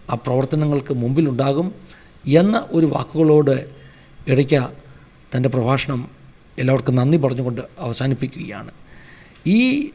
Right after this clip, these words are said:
പ്രഭാഷണം പത്തോ പതിനെട്ടോ മിനിറ്റ് നീണ്ടു നിൽക്കുന്ന ഒരു പ്രഭാഷണം ശരിക്കും ചാർലി കിർക്കിൻ്റെ ഭാര്യയുടെ നിഷേധാഠ്യം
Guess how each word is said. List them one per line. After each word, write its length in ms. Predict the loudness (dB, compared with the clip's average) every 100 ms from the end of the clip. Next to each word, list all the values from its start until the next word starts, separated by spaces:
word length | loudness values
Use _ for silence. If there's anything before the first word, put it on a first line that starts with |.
| -16 -12
പ്രഭാഷണം 540 | -6 -2 -2 0 -4
പത്തോ 280 | -4 0 2 2 0 -8 -16 -20 -20 -20 _ _ _ -20 _ _ _ -2
പതിനെട്ടോ 400 | 0 0 2 2
മിനിറ്റ് 400 | 2 0 0 -2 -2
നീണ്ടു 280 | -2 0 0
നിൽക്കുന്ന 380 | -2 -2 -4 -2
ഒരു 140 | -4
പ്രഭാഷണം 560 | -4 -4 -4 -4 -6 -10 -12 -20 -20 -20 -20 -20 -20 -20 -20 -20 _
ശരിക്കും 420 | -2 0 0 -4 -10 -12 -20 -20 -20 -20 -6
ചാർലി 320 | -2 2 2 0
കിർക്കിൻ്റെ 460 | -6 -8 -8 -8 -10 -16 -20 -20 -10 -6
ഭാര്യയുടെ 480 | 0 2 2 0 -2
നിഷേധാഠ്യം 880 | -2 -2 0 -2 -2 -4 -4 -6